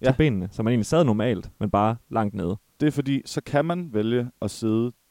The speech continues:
Speaker 1: du ved, i skrædderstilling, og så har man et lavt bord.
Speaker 2: Ja.
Speaker 1: Fordi hvis man sidder i skrædderstilling, så skal man have et lavt bord. Og
Speaker 2: Ja.
Speaker 1: man kan også sætte benene ned og sidde, ligesom vi gør nu.
Speaker 2: Okay. Hvad gør du mest?
Speaker 1: Øh, jeg gjorde mest det med at have benene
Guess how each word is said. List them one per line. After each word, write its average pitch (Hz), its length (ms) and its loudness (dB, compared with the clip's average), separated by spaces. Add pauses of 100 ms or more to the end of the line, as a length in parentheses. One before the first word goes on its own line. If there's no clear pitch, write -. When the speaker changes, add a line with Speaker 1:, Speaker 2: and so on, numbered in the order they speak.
(140)
Speaker 1:
du 107 60 -4
ved, 104 180 0
i - 40 -10
skrædderstilling, 113 760 2
og 101 100 -10
så 117 140 -2
har 110 100 -2
man 98 120 -4
et 87 80 -8
lavt 101 360 0
bord. 85 280 -4 (200)
Speaker 2:
Ja. 117 180 0
Speaker 1:
Fordi 107 140 -6
hvis 101 180 -6
man 90 160 -6
sidder 120 180 -2
i - 20 -4
skrædderstilling, 95 520 -4
så 90 60 -18
skal 87 80 -14
man 90 100 -8
have 90 80 -8
et 87 60 -12
lavt 87 220 -6
bord. 78 180 -10 (100)
Og - 80 -10
Speaker 2:
Ja. 110 40 0
Speaker 1:
man 110 100 2
kan 127 100 2
også 131 160 2
sætte 123 180 -4
benene 104 280 -2
ned 107 180 0
og - 60 -8
sidde, 104 260 0
ligesom 101 300 -6
vi 92 80 -6
gør 85 160 -2
nu. 85 180 -6 (180)
Speaker 2:
Okay. 110 240 -2 (500)
Hvad 123 120 -2
gør 117 140 2
du 117 100 2
mest? 110 340 -4 (1160)
Speaker 1:
Øh, 113 500 0 (100)
jeg 107 140 0
gjorde 98 200 2
mest 95 240 -4
det 95 100 -2
med 87 100 -4
at 85 40 -6
have 87 80 -6
benene 80 220 -8